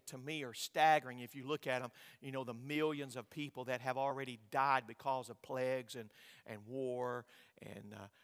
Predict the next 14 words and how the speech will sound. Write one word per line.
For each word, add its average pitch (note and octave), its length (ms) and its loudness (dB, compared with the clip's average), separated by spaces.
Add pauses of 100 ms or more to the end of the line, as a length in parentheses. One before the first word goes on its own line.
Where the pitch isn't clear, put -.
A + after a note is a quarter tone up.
(140)
earthquakes. B2 640 -4
I A#2+ 60 -8
mean, B2 160 -8
hundreds C3+ 480 -4
of B2+ 80 -12
thousands C3+ 400 2
of B2 100 -12
people C3+ 300 -6
have G#2+ 100 -10
died C#3+ 260 4
because C#3+ 380 -4
of B2+ 40 -10
the C#3 120 -10
earthquakes B2+ 540 -8